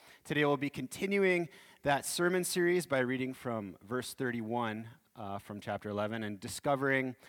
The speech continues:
how a Canaanite prostitute was saved and even adopted into the family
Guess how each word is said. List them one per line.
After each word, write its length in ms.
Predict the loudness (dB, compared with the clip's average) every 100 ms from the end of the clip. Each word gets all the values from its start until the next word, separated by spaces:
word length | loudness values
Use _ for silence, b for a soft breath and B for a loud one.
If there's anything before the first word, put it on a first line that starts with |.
| B
how 480 | -8 0 4 4 2 B B B -18
a 60 |
Canaanite 500 | -10 -2 2 2 2
prostitute 640 | 2 0 0 -10 -8 -8 -8
was 140 | -12
saved 540 | -6 -4 -4 -6 -10 -20 b b -12
and 140 | -6
even 240 | -4 -2 -6
adopted 520 | -2 0 0 -4 -8
into 160 | -6
the 120 | -8 -6
family 640 | -2 -2 -2 -6 -8